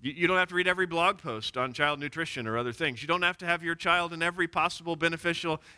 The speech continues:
extracurricular activity. You primarily need to be living a faithful, Christ-centered life.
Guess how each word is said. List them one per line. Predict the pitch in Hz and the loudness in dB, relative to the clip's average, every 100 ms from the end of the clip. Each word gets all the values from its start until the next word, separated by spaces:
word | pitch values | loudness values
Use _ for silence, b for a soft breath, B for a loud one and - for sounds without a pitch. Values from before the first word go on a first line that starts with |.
| - | 0
extracurricular | 160 170 - 165 160 165 160 170 160 | 0 0 -4 -8 -2 -2 2 4 4
activity. | 170 - 190 165 120 85 B B B | 2 -2 -6 -4 -4 -6 B B B
You | 127 190 | -4 -4
primarily | - 180 185 180 185 196 196 202 202 220 _ _ _ _ _ _ | 4 4 4 4 4 4 2 2 0 -2 _ _ _ _ _ _
need | 147 175 196 | 2 4 4
to | 165 | 0
be | 160 170 | 0 2
living | 156 175 170 170 | 4 2 2 0
a | 151 | 0
faithful, | - 175 180 185 - 170 170 160 b b | -4 -2 -2 -4 -4 0 0 -2 b b
Christ-centered | - 170 170 - - 160 160 151 143 | 0 2 2 0 -2 -4 -2 -2 -2
life. | 127 120 110 92 - - | 0 0 0 -6 -18 -20